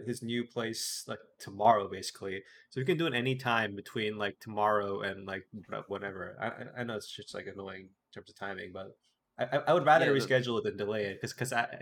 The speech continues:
Speaker 1: I'm not, I think, I think it'll be really funny. And we wa-, we wanna do it when it's fre-, when we wanna do it when the angst is fresh in his mind.
Speaker 2: Mm-hmm. Um, yeah, but then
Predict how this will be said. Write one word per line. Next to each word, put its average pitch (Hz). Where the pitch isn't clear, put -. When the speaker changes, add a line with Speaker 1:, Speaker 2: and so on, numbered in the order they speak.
Speaker 1:
I'm 127
not, 143
I -
think, -
I -
think 156
it'll 131
be 120
really 110
funny. 101
And 127
we 135
wa-, 170
we 151
wanna 185
do 160
it 151
when 127
it's 123
fre-, 135
when 131
we 135
wanna 156
do 127
it 147
when 113
the 110
angst 123
is 104
fresh 113
in 110
his 101
mind. 101
Speaker 2:
Mm-hmm. 110
Um, 117
yeah, 151
but 117
then 117